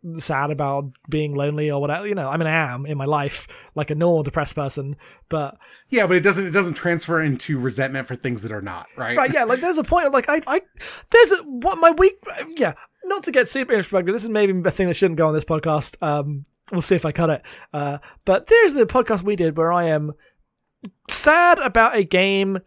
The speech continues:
Speaker 1: that is amazing, because I am in a very depressed place and feel very lonely and don't have, like, these connections that the game's about. Um, and it's Attack of the Friday Monsters. That game's fucking incredible.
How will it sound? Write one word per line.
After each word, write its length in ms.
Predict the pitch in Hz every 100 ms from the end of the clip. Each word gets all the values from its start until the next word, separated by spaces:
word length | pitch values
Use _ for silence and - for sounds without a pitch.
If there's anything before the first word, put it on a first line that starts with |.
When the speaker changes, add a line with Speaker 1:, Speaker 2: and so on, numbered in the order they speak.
| -
Speaker 1:
that 180 | 127 175
is 280 | 165 151 - _ _ _ - -
amazing, 640 | 202 240 247 147 110 151 - _ _ -
because 440 | - - 208 180 -
I 180 | 185 202
am 100 | 202
in 60 | 180
a 40 |
very 220 | 135 170 165
depressed 360 | 165 165 143
place 260 | 156 143 143
and 140 | 156
feel 200 | 143 143 131
very 180 | 139
lonely 360 | 135 131 131 135
and 120 | 139
don't 220 | 139 131
have, 160 | 127 127
like, 200 | 127 -
these 240 | 139 131 - _ 156
connections 380 | - 139 127 139
that 60 | 123
the 60 |
game's 220 | 139 254 175
about. 380 | 139 127 - - - - - -
Um, 400 | 139 135 143 - _ _ -
and 140 | 202
it's 100 | 226
Attack 160 | 285 269
of 60 |
the 20 | -
Friday 160 | 262
Monsters. 280 | 269 359 190
That 80 | 220
game's 140 | 339 -
fucking 420 | - 427 427 349
incredible. 640 | 226 - 277 247 147 139